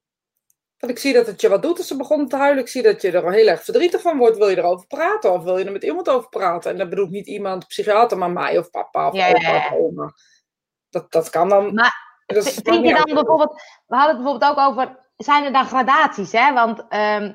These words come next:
Speaker 2: eh, sommigen huilen om een poep en een scheet en bij anderen is het echt dat er wat gebeurd is. Vind je daar ook dat je daar anders mee om moet gaan?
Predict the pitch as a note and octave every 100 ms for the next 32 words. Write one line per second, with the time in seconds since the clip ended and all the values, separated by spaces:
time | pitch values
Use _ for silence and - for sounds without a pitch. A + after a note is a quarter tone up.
0 | _ - G3+ G3 G3 G#3 C4+ A#3 F3+ G#3
1 | - F3+ G3+ G3+ G3 F#3 A3 G#3+ F#3 F3+
2 | - G3 A3+ C4 G3 E3+ F3 F#3+ F#3 F#3+
3 | G3 - F3+ F3 G3 F#3+ G3 A3+ B3 -
4 | D3+ - _ - _ _ _ _ _ _
5 | _ _ - C4+ C#4 B3 C#4+ C4+ A#3+ A3+
6 | G3 - G#3+ G#3 G#3+ A#3 C4 - D#3+ B2
7 | B2+ -